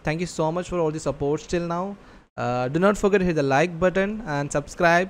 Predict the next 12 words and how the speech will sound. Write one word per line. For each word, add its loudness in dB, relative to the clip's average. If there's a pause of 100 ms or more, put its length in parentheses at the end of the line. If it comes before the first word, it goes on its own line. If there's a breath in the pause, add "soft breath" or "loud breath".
for -4
more -2
analysis -8
video. -4
Please 0
do -2
subscribe -4
guys, -4 (220)
I -4
need -2
those -4
helps. -6